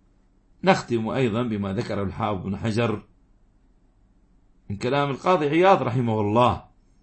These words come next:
قال الحافظ بن حجر بعد نقله لكلام الطبري السابق،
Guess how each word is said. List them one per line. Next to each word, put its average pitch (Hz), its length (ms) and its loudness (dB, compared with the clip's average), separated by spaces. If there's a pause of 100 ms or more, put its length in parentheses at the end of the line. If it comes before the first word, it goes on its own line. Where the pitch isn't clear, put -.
(420)
قال 120 200 -2
الحافظ 98 520 -2
بن 85 120 -8
حجر 127 300 -2
بعد 139 460 -2 (640)
نقله 117 420 -2
لكلام 117 420 0
الطبري 113 640 2 (360)
السابق، 104 600 -4